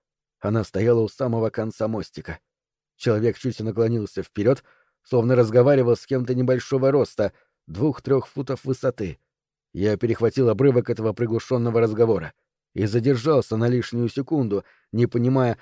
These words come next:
что здесь было мной — а что уже нет. «Нет,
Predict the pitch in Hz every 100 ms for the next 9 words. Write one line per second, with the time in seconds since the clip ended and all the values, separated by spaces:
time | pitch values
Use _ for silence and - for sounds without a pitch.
0 | _ - - 120 110 101 127 110 127 113
1 | 113 123 156 - _ - 120 - 123 123
2 | 113 131 127 98 _ _ _ _ 135 117
3 | -